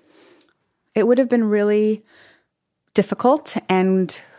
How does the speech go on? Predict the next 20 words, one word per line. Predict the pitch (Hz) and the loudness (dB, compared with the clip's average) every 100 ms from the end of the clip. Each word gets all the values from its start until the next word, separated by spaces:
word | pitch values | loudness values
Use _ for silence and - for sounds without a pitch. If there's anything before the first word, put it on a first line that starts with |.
| - | -16
quite | - 220 - | 0 0 0
traumatic | - 202 190 214 196 180 - | -2 -2 0 2 0 -2 -4
because, | 196 - 185 - | -4 -2 -4 -2
you | 202 | -2
know, | |
in, | 196 | 0
in | 196 196 | 0 2
my | 208 | 2
s-, | 269 - - | 0 -4 -4
personal | 185 - 175 | -4 -2 -2
situation, | 170 170 180 170 170 180 175 - - - _ | -4 -2 0 0 0 0 0 -2 -12 -20 _
the | 185 165 160 | 2 2 0
baby | 165 160 | 0 -2
couldn't | - 185 180 | -2 0 0
have | 165 147 | -2 -2
lived | 160 160 160 - | 0 0 0 -2
outside | 151 - 160 156 | -2 0 0 0
of | 151 | -2
the | 156 151 | -2 0
womb. | 165 190 254 | 0 2 2